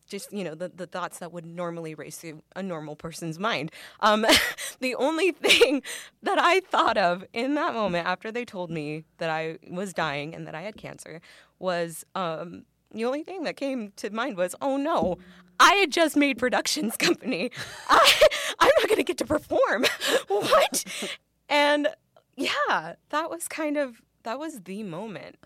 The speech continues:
where I knew that my love for, for acting, for this art, was bigger than me. It,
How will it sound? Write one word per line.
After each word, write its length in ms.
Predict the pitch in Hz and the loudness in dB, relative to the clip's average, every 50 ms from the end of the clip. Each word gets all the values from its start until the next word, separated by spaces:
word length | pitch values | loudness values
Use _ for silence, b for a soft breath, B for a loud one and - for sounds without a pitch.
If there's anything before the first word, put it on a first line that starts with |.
| _ _ - | _ _ -12
where 260 | 196 185 175 170 - | -8 -6 -6 -6 -6
I 140 | 185 180 185 | -6 -8 -6
knew 540 | 190 185 180 175 160 160 151 151 156 160 _ _ _ _ _ _ _ _ _ _ _ _ _ _ | -8 -8 -8 -6 -6 -6 -8 -10 -12 -14 _ _ _ _ _ _ _ _ _ _ _ _ _ _
that 200 | - 185 180 175 - _ _ _ _ _ _ _ | -4 -4 -4 -4 -6 _ _ _ _ _ _ _
my 240 | - 190 180 180 214 | -10 -6 -4 -4 -4
love 280 | 233 214 175 180 180 160 | -4 -4 -6 -6 -6 -10
for, 480 | - - - 156 147 143 151 160 - _ _ _ _ | -14 -14 -12 -10 -10 -10 -12 -16 -18 _ _ _ _
for 180 | _ - 170 - - | _ -12 -12 -12 -10
acting, 420 | - - 208 262 _ - - - | -8 -10 -10 -10 _ -20 -20 -20
for 160 | 170 - 165 | -20 -20 -18
this 180 | 160 170 160 - - - | -16 -16 -16 -16 -14 -14
art, 280 | 170 214 117 - - _ _ _ _ _ _ _ _ _ _ _ _ _ | -12 -12 -12 -14 -16 _ _ _ _ _ _ _ _ _ _ _ _ _
was 180 | - 170 165 151 | -10 -8 -8 -8
bigger 320 | - - 180 240 247 185 | -8 -8 -8 -8 -8 -10
than 180 | 156 160 - - | -12 -12 -14 -16
me. 280 | - - 180 180 165 - _ _ _ _ | -16 -16 -16 -16 -18 -20 _ _ _ _
It, 60 | - | -14